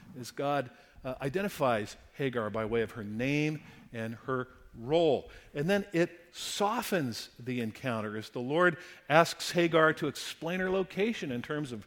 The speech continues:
where she was from and where she was headed. It's not the first time that the Lord has done that. He did it back in chapter three, uh, where instead of slamming Adam and Eve for their recalcitrant behavior,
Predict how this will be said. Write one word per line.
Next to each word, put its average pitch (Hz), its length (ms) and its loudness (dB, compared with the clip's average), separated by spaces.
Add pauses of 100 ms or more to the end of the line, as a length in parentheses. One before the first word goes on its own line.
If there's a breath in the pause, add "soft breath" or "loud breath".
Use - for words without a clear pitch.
(260 loud breath)
where 120 160 -10
she 143 160 -6
was 139 260 -4 (240 soft breath)
from 165 380 2
and 113 140 -4 (120)
where 135 220 -2
she 156 160 -6
was 165 200 -2 (240)
headed. 240 340 0 (880 loud breath)
It's - 120 -8
not 269 160 10
the 294 60 0
first - 280 4
time 233 140 4
that 214 120 6
the 208 80 2
Lord 196 220 6
has 214 160 2
done 254 280 6
that. 156 240 6 (180 loud breath)
He 196 100 4
did 208 160 12
it 208 80 10
back 202 220 8
in 196 80 0
chapter 202 460 4
three, 240 460 2 (560 loud breath)
uh, 87 260 -2 (180)
where 208 240 12
instead 202 440 6
of 170 120 6
slamming 185 1040 10
Adam 202 420 12
and 175 200 4
Eve 208 400 8
for 170 160 4
their 170 140 10
recalcitrant 165 840 6
behavior, 160 640 4